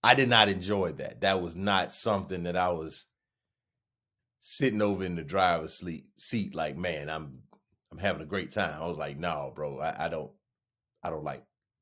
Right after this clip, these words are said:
I don't like this." My tap out time in terms of driving is about three hours. Three hours in terms of enjoyment of, of something that I readily do. I pop in the car, go three hours.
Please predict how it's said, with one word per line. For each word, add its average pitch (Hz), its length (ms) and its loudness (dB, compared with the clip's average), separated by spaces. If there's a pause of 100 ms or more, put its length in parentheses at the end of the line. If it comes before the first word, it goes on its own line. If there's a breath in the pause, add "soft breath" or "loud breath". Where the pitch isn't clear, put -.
(240)
I 82 60 -10
don't 78 60 -8
like 73 180 -8
this." - 320 -20 (1300)
My 120 180 6
tap 131 260 10
out 104 200 10
time 95 460 2
in 90 140 -6
terms 90 320 -2
of 78 80 -10
driving 76 540 -2
is 196 120 2
about 208 260 6
three 175 200 8
hours. 101 640 6 (1300)
Three 180 260 8
hours 117 800 10 (1600)
in 135 120 4
terms 151 260 8
of 95 100 0
enjoyment 87 880 6
of, - 160 -10
of - 160 -6
something 104 360 0
that 92 120 0
I 92 140 6
readily 95 580 0
do. 90 360 -4
I 95 100 4
pop 95 320 2
in 85 80 -6
the 82 60 -8
car, 82 520 -2 (380)
go 87 160 -4
three 80 360 -8
hours. 71 640 -4